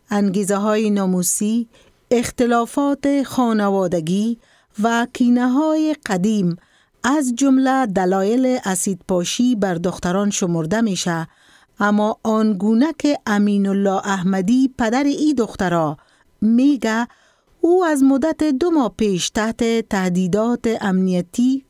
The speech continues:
قرار داشته و این موضوع موضوع خانوادگی وی میباشه. از مدت دو ماه به این سو ما تحت تهدیدات امنیتی قرار دارم. دو ماه می‌شه که از خانه بیرون نشدیم.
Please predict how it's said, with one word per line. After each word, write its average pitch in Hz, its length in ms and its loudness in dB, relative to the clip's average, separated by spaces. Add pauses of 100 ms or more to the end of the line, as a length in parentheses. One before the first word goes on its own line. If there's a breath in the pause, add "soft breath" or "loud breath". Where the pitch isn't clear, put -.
(200)
قرار 233 320 0
داشته 156 580 -4 (400 soft breath)
و 175 240 0
این 247 180 2
موضوع 254 540 0 (440 soft breath)
موضوع 269 800 2
خانوادگی 190 1000 0
وی 156 240 -2
میباشه. 156 600 -4 (880 soft breath)
از 226 240 0
مدت 262 380 2
دو 262 240 0
ماه 262 260 4
به 220 60 2
این 208 180 0
سو 233 340 -2 (340 soft breath)
ما 240 340 2
تحت 226 460 -2
تهدیدات 202 920 -2
امنیتی 190 760 0
قرار 165 260 -2
دارم. 165 400 -2 (420 soft breath)
دو 302 80 4
ماه 269 140 4
می‌شه 247 320 0
که 226 280 -2
از 196 220 -2
خانه 196 320 0
بیرون 185 400 0
نشدیم. 170 540 -2